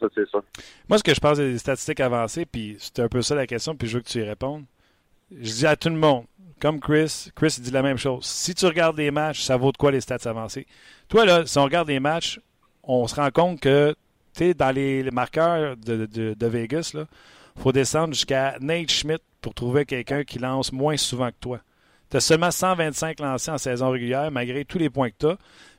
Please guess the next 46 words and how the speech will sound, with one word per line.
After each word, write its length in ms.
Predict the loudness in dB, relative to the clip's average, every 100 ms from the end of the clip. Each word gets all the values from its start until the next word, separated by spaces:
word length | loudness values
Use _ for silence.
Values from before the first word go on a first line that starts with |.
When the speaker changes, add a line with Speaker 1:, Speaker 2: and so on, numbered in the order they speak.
| _ _
Speaker 2:
Puis 80 | 0
là, 160 | 6 6
il 320 | 6 0 -2
vient 240 | 0 0
de 160 | 2 2
dire 180 | 2 0
que 100 | 0
toi, 180 | 0 2
t'as 120 | 2
réussi 320 | 2 0 -2
beaucoup 240 | -4 -6 -2
plus 240 | 4 4
de, 180 | 4 2
de 160 | 4 2
jeux 240 | 4 4
en, 140 | 4 2
en, 240 | -4 -4 -4
dans 160 | -4 -2
l'enclave 320 | -2 -2 -4
pour 80 | -4
tes 100 | -4
coéquipiers. 340 | -2 -2 -8
Puis 120 | -6
tu 40 | -6
dis, « 160 | -2
J'ai 160 | 0 2
réussi 240 | 2 2
à 60 | -2
trouver, 480 | -2 0 2 2 0 _ -20 -20 -14
euh, 540 | -6 -4 -4 -4 -6 -6
James 260 | -2 0 -2 -2
Neal, 400 | -2 0 -2 -4
Haula. » 420 | 2 4 4 0 -2 -10 -20 _ _ -4
Je 60 |
trouve 160 | 0 4
que 100 | 4
ceci 280 | 4 2 0
explique 280 | 0 -2 2
cela. 260 | 6 6
Si 240 | 4 -2 2
tu 160 | 4
regardes 340 | 4 4 2 2
les 100 | -2
matchs, 180 | -2
les 80 | -2
stats 180 | -4